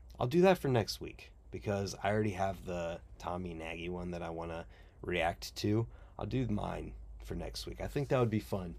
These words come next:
because there's a lot of the story behind it. And I, yeah. Those jerks went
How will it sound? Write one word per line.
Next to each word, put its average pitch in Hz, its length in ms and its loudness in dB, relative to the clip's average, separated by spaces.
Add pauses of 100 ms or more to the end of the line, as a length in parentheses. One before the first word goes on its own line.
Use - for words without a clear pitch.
because 98 240 -4
there's 104 120 2
a 101 40 2
lot 95 580 4
of 90 220 -6 (580)
the - 140 -6
story 92 800 2
behind 82 640 -6
it. 73 140 -10 (540)
And 80 160 -4
I, 78 360 -6 (420)
yeah. 110 200 -6 (580)
Those 110 200 8
jerks 101 400 4
went 92 240 2